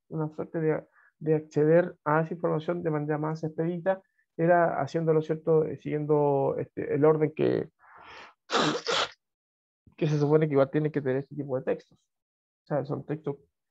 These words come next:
son textos informativos, de, de, derechamente las tarjetas o las fichas de, de registro. Entonces, lo que vamos a ver hoy día es, en general, las fichas de registro y, en particular, ¿cierto?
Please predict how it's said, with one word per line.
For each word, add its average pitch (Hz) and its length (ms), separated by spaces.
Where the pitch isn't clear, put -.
son 196 200
textos 208 300
informativos, 165 680
de, 156 220
de, 151 220
derechamente 151 600
las 143 240
tarjetas 135 640
o 131 120
las 131 100
fichas 135 300
de, 131 340
de 139 80
registro. - 460
Entonces, 156 360
lo 160 80
que 160 80
vamos 170 280
a 190 60
ver 196 140
hoy 214 80
día 190 280
es, - 260
en 131 100
general, 156 540
las 131 180
fichas 170 300
de 196 80
registro 185 680
y, 175 440
en 147 140
particular, 175 540
¿cierto? 190 440